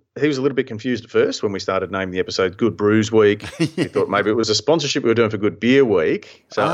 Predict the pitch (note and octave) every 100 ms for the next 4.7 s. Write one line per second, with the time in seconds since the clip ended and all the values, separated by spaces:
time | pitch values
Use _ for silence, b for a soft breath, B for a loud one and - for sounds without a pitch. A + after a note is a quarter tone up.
0 | A3 A3 G#3+ G3+ D#3+ C#3+ C#3+ C3 B2+ -
1 | G2 - F2 G3 - _ - E2 D#3 -
2 | B B B A#2+ D3 F#3+ D#3+ - C#3 C3
3 | B2+ A2+ A2 G#2 G#2 G#2+ G2 F#2 G2 F#2+
4 | F2 F#2+ E2+ E2+ F2+ D3 A3+